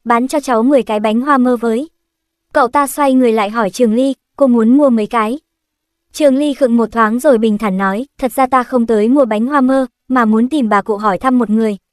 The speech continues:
Bà cụ đang lấy bánh hoa mơ cho cậu nhóc tai thỏ thẳng người dậy, nhìn Trường Ly hỏi, "Cô bé muốn hỏi ai?"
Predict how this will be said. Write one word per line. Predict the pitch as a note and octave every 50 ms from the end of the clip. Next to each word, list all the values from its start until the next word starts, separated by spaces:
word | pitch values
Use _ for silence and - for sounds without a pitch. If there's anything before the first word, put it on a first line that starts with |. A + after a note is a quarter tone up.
| _ _ _ _ _ _ _ _ _ _
Bà | B3+ - -
cụ | B3 C#4 C4 A#3
đang | B3 C#4 C#4 C4
lấy | C4 B3 A3+ A3+
bánh | A3 A#3 A#3 B3
hoa | C#4 D#4 D4
mơ | C4+ C4 C4+ C4 B3
cho | B3 C4+ B3
cậu | B3 A#3 G3+
nhóc | A3 C4+ F4 F4 -
tai | D4+ C4+ B3
thỏ | A#3 B3+ A#3 G3
thẳng | - G#3+ G#3 F#3+ G3
người | G#3 G3+
dậy, | F#3 A3+ A3+ G#3 - _ _ _ _
nhìn | B3+ B3+ B3 A3
Trường | - C4 B3 A3
Ly | A#3 C4+ C#4
hỏi, | C4+ C4+ B3 G#3+ F3+ - _ _
"Cô | - C4 B3
bé | A3 G#3+ G#3 G#3+
muốn | A3 A#3 A#3+ A#3+ B3+
hỏi | D4+ D4 A3 E3
ai?" | E3+ A3 B3+ C4 B3+